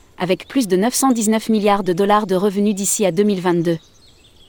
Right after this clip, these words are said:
Le G W I s'attend désormais à ce que ce marché dépasse les mille milliards de dollars d'ici à deux mille vingt-cinq.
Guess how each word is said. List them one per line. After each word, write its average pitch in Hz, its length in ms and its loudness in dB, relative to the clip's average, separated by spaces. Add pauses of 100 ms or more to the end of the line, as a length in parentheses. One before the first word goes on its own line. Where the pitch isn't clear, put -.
(160)
Le 196 140 2
G 208 180 2
W 226 420 0
I 226 60 -4
s'attend 190 360 -2
désormais 202 440 0
à 185 100 0
ce - 120 -4
que 185 100 -6
ce 185 140 -2
marché 202 340 -2
dépasse 208 420 0
les 180 100 2
mille 233 180 2
milliards 208 380 2
de 185 100 0
dollars 185 340 2
d'ici 190 300 -2
à 180 80 2
deux 185 120 2
mille 202 180 0
vingt-cinq. 180 580 -2